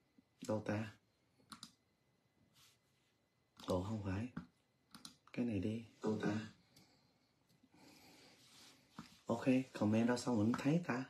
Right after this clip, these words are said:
Hmm. Sao thấy comment ta? Trời ơi, hello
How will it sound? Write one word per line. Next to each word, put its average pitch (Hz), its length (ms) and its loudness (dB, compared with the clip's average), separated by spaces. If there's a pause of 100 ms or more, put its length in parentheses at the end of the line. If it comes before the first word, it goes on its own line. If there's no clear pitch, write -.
(1400)
Hmm. 127 280 8 (2250)
Sao 113 280 -2
thấy 131 80 4
comment 113 420 0
ta? 117 180 -2 (2750)
Trời 113 80 12
ơi, 120 160 10
hello 170 160 12